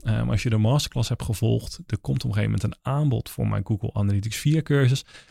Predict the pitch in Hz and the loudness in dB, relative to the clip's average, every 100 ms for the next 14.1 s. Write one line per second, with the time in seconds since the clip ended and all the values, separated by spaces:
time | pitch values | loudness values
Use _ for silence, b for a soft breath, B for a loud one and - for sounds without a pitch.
0 | B - - 120 117 107 98 151 131 117 | B -2 4 6 6 6 6 6 6 4
1 | 107 107 127 160 - - 107 101 110 117 | 4 4 2 0 -6 -8 -4 0 2 4
2 | 113 117 - 123 - 131 131 131 113 107 | 2 0 0 -2 2 4 4 4 2 4
3 | 127 123 120 117 113 - 113 113 110 110 | 4 4 2 2 0 2 4 6 4 2
4 | B B B - 131 120 127 131 131 - | B B B 2 4 6 6 6 4 2
5 | 120 123 120 113 117 113 131 139 - 117 | 2 4 4 2 2 2 0 -2 2 2
6 | 123 127 120 113 - - 117 120 - 117 | 4 0 2 0 0 0 0 -2 -2 -2
7 | 113 113 120 110 117 110 107 107 98 101 | -2 0 0 0 0 0 2 0 0 2
8 | 98 120 156 143 139 110 101 98 - - | 4 6 6 4 4 4 2 -2 -4 -4
9 | 95 110 101 104 98 123 139 127 120 123 | -2 0 2 2 4 4 2 0 2 6
10 | 120 120 B B B B B - 113 120 | 4 2 B B B B B 4 8 8
11 | 151 208 165 - 127 120 - - 107 - | 8 6 4 2 4 2 0 0 0 -2
12 | 104 107 98 90 117 170 135 - 190 190 | 0 2 4 4 4 2 2 2 4 4
13 | 139 123 135 113 - - 151 165 165 185 | 4 2 2 2 0 2 4 6 4 2